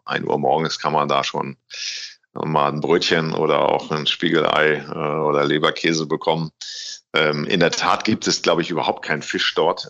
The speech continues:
ähm, aber das ist vielleicht, ähm, auch der Location geschuldet. Aber das ist für mich auch eine, äh, ganz tolle Institution im Hafen, die ich gerne mal anlaufe.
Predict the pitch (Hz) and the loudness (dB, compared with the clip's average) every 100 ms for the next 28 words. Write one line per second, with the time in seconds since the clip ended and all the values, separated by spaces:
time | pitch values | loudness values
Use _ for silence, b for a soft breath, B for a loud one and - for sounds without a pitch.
0 | - 78 78 - - 76 76 76 - - | -4 -4 -4 -8 -2 2 2 0 -2 -4
1 | - 78 71 - - 73 71 67 - 78 | 0 2 2 -2 -6 -6 -6 -10 -8 -8
2 | - 73 73 - 80 - 76 69 76 71 | -2 0 0 2 2 2 -2 -2 2 2
3 | 76 - B B B B B 82 - - | 2 -2 B B B B B 2 4 4
4 | - 101 82 82 - 80 - - 78 73 | 2 2 2 2 2 2 0 -2 2 2
5 | 71 - - - - - 78 76 78 78 | 2 0 -12 -8 -6 -6 -8 -6 -4 -4
6 | - 80 80 78 - 76 - 78 76 69 | 0 2 2 0 -4 -4 -2 -2 -2 0
7 | 73 73 73 65 _ _ - 82 - - | 0 0 -4 -12 _ _ -6 -4 -4 -6
8 | - - 69 71 69 - 67 - - - | -4 0 0 0 0 0 0 -2 -4 -10